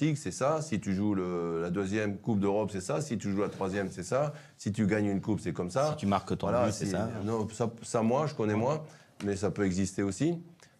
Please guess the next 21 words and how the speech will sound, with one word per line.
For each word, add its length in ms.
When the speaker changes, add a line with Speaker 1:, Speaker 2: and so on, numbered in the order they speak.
Speaker 1:
Euh, 640
ce 80
qui 60
est 40
pas 140
forcément 400
une 80
bonne 140
Speaker 2:
Mmh. 60
Speaker 1:
chose, 180
je 80
pense, 340
Speaker 2:
Ah 60
ouais. 80
Speaker 1:
mais, 120
Speaker 2:
<laughs> 580
Speaker 1:
mais 80
ça 160
peut 140
exister. 320
Mais 1040